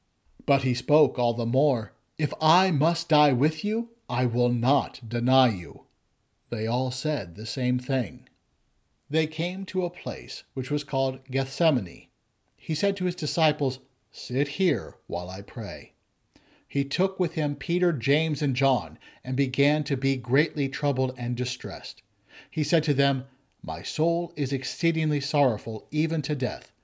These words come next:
Stay here and watch." He went forward a little, and fell on the ground, and prayed that,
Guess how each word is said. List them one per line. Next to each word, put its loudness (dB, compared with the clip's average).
Stay 2
here 0
and -6
watch." -4
He -6
went -2
forward 2
a -4
little, -8
and -4
fell 2
on 2
the 0
ground, -2
and -2
prayed 0
that, -2